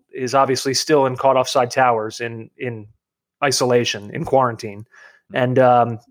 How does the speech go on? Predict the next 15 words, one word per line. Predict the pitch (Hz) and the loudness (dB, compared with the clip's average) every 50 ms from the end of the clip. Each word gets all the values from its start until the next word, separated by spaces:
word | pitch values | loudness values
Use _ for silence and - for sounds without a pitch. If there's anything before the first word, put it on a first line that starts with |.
| _ _ _ _ | _ _ _ _
I've | - 135 143 143 - | -2 0 0 0 0
tried | - - 185 180 175 170 170 | 0 2 2 4 2 2 -2
to | - 156 151 143 | -2 -2 0 -2
craft | 135 - - 175 160 151 - - | -2 -2 0 2 2 2 0 0
my | 147 139 139 | -2 0 2
own | 143 147 147 143 127 | 2 2 0 -2 -2
wheel | 127 120 113 110 107 | -4 -4 -4 -4 -6
here. | - 110 101 98 98 95 _ _ _ _ _ | -8 -12 -12 -14 -14 -16 _ _ _ _ _
It's | - - - | -20 -14 -8
a | 131 | -4
little | 131 147 165 170 | -2 0 0 0
bit | - 170 165 165 - | 0 -2 -4 -6 -4
more | 165 156 156 151 147 143 143 135 - _ _ _ _ _ _ _ _ - | 0 2 4 4 4 4 2 0 -4 _ _ _ _ _ _ _ _ -6
kinda | - 151 143 135 131 139 - - 180 - _ - | -4 -2 -2 -2 -2 -4 -6 -10 -16 -20 _ -10
shambles, | - - - 185 165 151 147 135 123 117 120 120 - - - | -6 -4 -2 0 0 0 0 0 -2 -2 -2 -4 -6 -10 -14